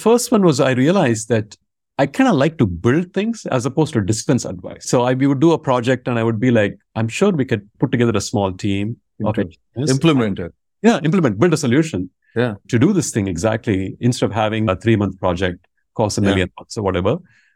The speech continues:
Speaker 1: Now, there are numerous other reasons why a
Speaker 2: Mm-hmm.
Speaker 1: three-month project with a lot of good people is important.
Speaker 2: Yeah.
Speaker 1: But for me, it didn't resonate.
Speaker 2: No.
Speaker 1: It didn't resonate. And then I realized that, oh, actually, I'm kind of like a builder type. The other thing I realized was that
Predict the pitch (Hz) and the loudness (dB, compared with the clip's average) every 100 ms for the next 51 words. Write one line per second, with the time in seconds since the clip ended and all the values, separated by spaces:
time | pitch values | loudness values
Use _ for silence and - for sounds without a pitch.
0 | _ 160 170 151 - _ _ - 127 120 | _ 0 2 0 -6 _ _ -4 0 0
1 | - _ - 123 185 214 202 143 127 107 | -4 _ -2 2 4 4 2 2 0 0
2 | 127 117 92 - 104 107 110 104 131 127 | 0 0 -2 -2 -2 0 0 0 2 2
3 | 117 110 104 113 107 98 101 110 90 117 | 2 -2 -4 -4 -2 0 2 0 0 -2
4 | 117 110 104 98 90 - 101 107 104 98 | 0 -2 0 -4 -6 -10 -10 -4 -2 -2
5 | 139 208 _ _ _ _ - 123 - 160 | -4 -6 _ _ _ _ -6 -6 -2 2
6 | 202 233 123 147 - 139 131 175 117 107 | 4 6 4 -2 -4 -2 2 2 0 -4
7 | - _ _ _ 107 104 107 151 117 120 | -8 _ _ _ -2 -2 0 0 0 0
8 | 95 87 _ _ _ _ 127 131 156 170 | -4 -6 _ _ _ _ 0 2 2 2
9 | 151 160 196 170 156 180 139 135 - 175 | 0 0 0 0 0 -2 -2 -4 -4 -4
10 | - 180 151 120 98 113 127 117 82 73 | -2 -2 -2 -2 0 0 0 0 -2 -12
11 | - _ _ _ - 127 135 208 214 185 | -16 _ _ _ -6 -2 2 2 2 0
12 | 147 151 147 - 123 107 117 104 98 | 0 0 -2 0 -2 -2 -2 -2 -4